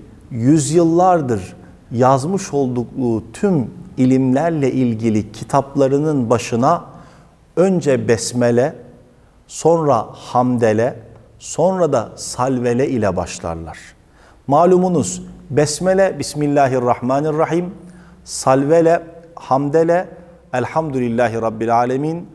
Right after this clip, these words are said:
salvele ise Vessalatu vesselamu ala Rasulina Muhammedin ve ala alihi ve sahbihi ecmain demektir.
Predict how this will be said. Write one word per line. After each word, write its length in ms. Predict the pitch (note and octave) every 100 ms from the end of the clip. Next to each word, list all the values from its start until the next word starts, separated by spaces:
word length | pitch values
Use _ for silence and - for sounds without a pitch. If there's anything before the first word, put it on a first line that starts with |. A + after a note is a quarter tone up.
| - - -
salvele 760 | - - C3 B2+ B2 D3+ F3
ise 480 | C#3+ B2 - F3 F3+ - - - - _ -
Vessalatu 800 | A#2+ - C3+ B2+ D3+ D3+ C#3 B2
vesselamu 760 | A2+ - B2+ C3 C3+ B2+ A#2+
ala 340 | A#2+ B2 A2+ A2
Rasulina 640 | A2 - D3 A#2+ A2+ G#2+
Muhammedin 880 | G#2+ G2 C#3+ D#3 D#3 D3+ E3 E3 D#3+ - - -
ve 80 | A#2+
ala 480 | A#2+ C3+ B2 A2+ -
alihi 600 | B2+ A#2+ A#2 A#2+ D3 A#2+
ve 80 | G#2+
sahbihi 600 | - C3 - A2 C3+ C3
ecmain 600 | A#2+ A2 A2+ A2 A#2+ G2+
demektir. 560 | F2 E2+ - - -